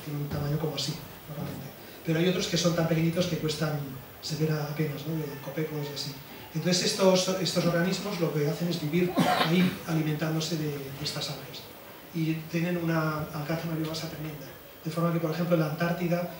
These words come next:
todos los pingüinos, las ballenas y varias focas se alimentan exclusivamente, o casi exclusivamente, de krill. Es decir, que hay tanto que se puede mantener casi todo ese ecosistema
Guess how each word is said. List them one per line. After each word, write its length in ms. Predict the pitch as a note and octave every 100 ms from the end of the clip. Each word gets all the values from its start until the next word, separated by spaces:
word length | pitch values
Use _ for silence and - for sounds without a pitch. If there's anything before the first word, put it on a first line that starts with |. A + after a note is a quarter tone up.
| - -
todos 160 | E3
los 140 | E3+ -
pingüinos, 720 | D#3 D3 D#3+ D#3+ D#3+ D#3 D#3
las 160 | C#3+
ballenas 640 | C#3+ C#3+ D#3 D#3 D3+ - - - - - - D#3+
y 40 |
varias 300 | D#3 E3 D#3+
focas 400 | - E3+ F3+ F#3
se 240 | - -
alimentan 400 | D#3+ D3+ E3 E3
exclusivamente, 680 | D#3+ E3 D#3 D#3+ D#3 D#3+ E3+
o 160 | E3 D#3+
casi 220 | D#3 D#3
exclusivamente, 480 | - D#3 D3 D3+ D#3+
de 100 | D3+
krill. 200 | D#3 D3 - - - - -
Es 60 | -
decir, 80 | D3
que 80 | E3
hay 60 | E3+
tanto 340 | F3+ F3 F3 A3 - - - -
que 60 |
se 140 | D#3 D#3
puede 280 | D#3+ D#3+ D#3+ D3 C#3+ C#3 E3 D#3
mantener 360 | D#3 D#3 E3
casi 220 | F3 -
todo 240 | D#3 D3+ D#3
ese 140 | D#3
ecosistema 680 | D#3 D3+ D#3 - D3+ D#3+